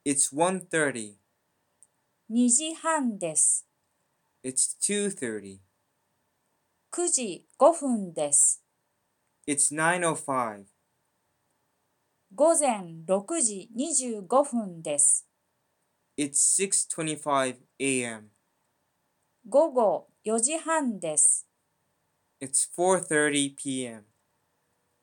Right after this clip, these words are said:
Speaker 1: Chapter five. Mini dialogue two.
Speaker 2: 晩ご飯は何時ですか？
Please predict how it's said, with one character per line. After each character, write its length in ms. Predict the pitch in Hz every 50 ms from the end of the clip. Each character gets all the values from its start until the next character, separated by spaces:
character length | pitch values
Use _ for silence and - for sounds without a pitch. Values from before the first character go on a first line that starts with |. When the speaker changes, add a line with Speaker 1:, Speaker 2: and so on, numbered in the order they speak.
| _ _ _ _ _ _ _ _ _ _
Speaker 1:
Chapter 380 | - - 175 165 165 170 170 165
five. 480 | 165 - 143 135 123 113 104 101 98 - _ _ _ _ _ _ _ _ _ _ _ _ _ _ _ _ _ _ _ _ -
Mini 300 | 139 151 156 156 151 139
dialogue 420 | 139 127 127 127 127 123 120 -
two. 340 | - - 123 117 110 101 101 _ _ _ _ _ _ _ _ _ _ _ _ _ _ _ _ _ _ _ _ _ _ _ _ _ _ _ _ _ _ _
Speaker 2:
晩 340 | - 254 285 320 349 359 349
ご 140 | 349 370 359
飯 340 | 349 330 311 294 262 240 220
は 300 | 208 196 185 175 160 160 _ _ _ _ -
何 340 | 226 277 311 330 330 302
時 180 | 240 208 208 185
で 120 | 180 170
す 180 | 160 - - -
か？ 300 | - 156 151 185 233 -